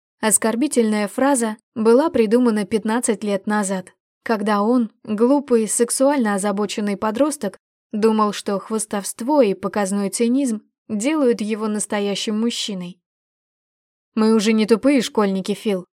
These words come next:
«Вот именно», жестко ответил старый друг. «А Мэдди не для твоих игр». «Каких игр?» потребовал уточнить Рэй с непонятным беспокойством. Когда беспутный Фил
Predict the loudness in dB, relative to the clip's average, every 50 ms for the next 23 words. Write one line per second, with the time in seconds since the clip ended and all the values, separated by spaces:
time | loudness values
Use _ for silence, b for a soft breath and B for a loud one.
0 | _ _ _ _ _ _ _ _ _ _ _ _ _ _ -4 4 6 6 6 6
1 | 6 4 4 4 2 0 -2 -4 -6 -8 _ _ _ _ _ -8 -6 -4 -4 -4
2 | -6 -8 -8 -8 -8 -8 -6 -4 -6 -6 -4 -6 -6 -8 -6 -4 -4 -2 -2 -2
3 | -2 -2 -2 -4 -4 -8 -14 _ _ _ _ _ _ _ _ _ _ _ _ _
4 | _ _ 4 4 6 6 6 6 4 4 2 -2 -4 -6 -8 _ -2 0 0 4
5 | 6 6 6 6 6 4 4 2 0 -2 -4 -4 -2 -2 -2 -4 -4 -8 _ _
6 | _ _ _ _ _ _ _ _ _ _ _ _ _ _ -2 -2 0 0 2 2
7 | 2 2 4 2 2 2 0 -2 -4 -6 _ _ _ _ _ _ _ _ 0 2
8 | 2 2 2 0 -2 -2 -2 -2 -2 -2 -2 -2 -2 -4 -4 -4 -4 -4 -2 -4
9 | -2 -2 0 2 2 2 0 -4 -8 _ _ _ _ _ _ -6 -2 -2 -2 0
10 | 0 0 0 0 -2 -4 -4 -4 -4 -4 -4 -4 -6 -4 -4 -4 -4 -2 -4 -4
11 | -4 -6 -8 -10 -12 -12 -14 _ _ _ _ _ _ _ _ _ _ _ _ _
12 | -4 -2 -2 0 0 0 2 2 2 2 0 0 -2 -4 -4 -4 -4 -2 -2 -2
13 | -2 -4 -4 -2 -2 0 0 0 -2